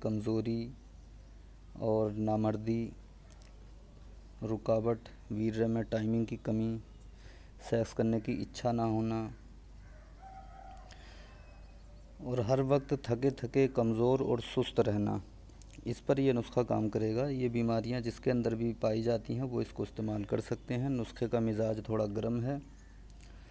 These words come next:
<clears throat> पेट को साफ़ रखें और सही तरीके से परहेज़ के साथ इसको इस्तेमाल करें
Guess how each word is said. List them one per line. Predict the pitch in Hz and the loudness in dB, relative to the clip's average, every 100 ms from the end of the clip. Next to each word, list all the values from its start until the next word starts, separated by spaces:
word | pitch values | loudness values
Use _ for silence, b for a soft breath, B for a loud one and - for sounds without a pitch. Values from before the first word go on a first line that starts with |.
| B B B B B B B - - - - - - | B B B B B B B -18 -20 -18 -18 -10 -6
<clears throat> | - 208 - 226 175 139 101 B B B - | 2 6 12 12 12 6 2 B B B 6
पेट | 135 139 | 6 6
को | 147 | 2
साफ़ | - 135 - | 6 4 4
रखें | 139 - 151 147 143 | 2 2 0 2 0
और | 135 120 | 0 0
सही | - 127 | 0 0
तरीके | 131 123 123 123 | 2 2 2 0
से | 120 120 | 0 2
परहेज़ | 113 113 113 | 4 4 2
के | - | -2
साथ | 110 117 117 | 2 2 2
इसको | - 117 | -2 -4
इस्तेमाल | - 117 110 110 | -2 0 0 0
करें | 107 117 120 | 0 -2 -2